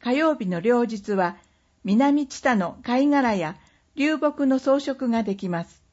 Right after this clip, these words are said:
いろんな貝がありますよ。夏の思い出にいかがですか？事前にお申し込みください。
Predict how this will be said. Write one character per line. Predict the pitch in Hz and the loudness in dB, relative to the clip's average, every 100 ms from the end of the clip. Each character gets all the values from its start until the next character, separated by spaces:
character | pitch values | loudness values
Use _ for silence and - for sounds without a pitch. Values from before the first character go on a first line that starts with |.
| _ _ _ _ _ _ _ _ _ _ | _ _ _ _ _ _ _ _ _ _
い | 233 | 0
ろ | 269 | 2
ん | 311 | 2
な | 311 | -2
貝 | 294 294 262 | -2 0 2
が | 180 | 0
あ | 156 | -4
り | 180 | -2
ま | 190 | -4
す | 190 156 | -4 -6
よ。 | 185 285 _ _ _ _ _ _ - _ | -4 -6 _ _ _ _ _ _ -20 _
夏 | 233 196 302 | -6 -6 -2
の | 320 302 | 2 2
思 | 285 277 | 4 4
い | 277 | 2
出 | 262 | 2
に | 247 240 - | 4 2 -2
い | 180 | -8
か | 254 240 | -2 -2
が | 185 | -2
で | 165 | -6
す | - | -8
か？ | - 247 - _ _ _ - _ _ _ _ | -6 -6 -8 _ _ _ -20 _ _ _ _
事 | - 202 | -8 -4
前 | 285 294 | 0 2
に | 285 277 - | 2 -2 -2
お | 208 | 0
申 | 240 262 | 2 2
し | 262 | 0
込 | 262 | -2
み | 254 | 0
く | 240 233 | 0 -4
だ | 226 | -4
さ | 233 | -4
い。 | 185 | -6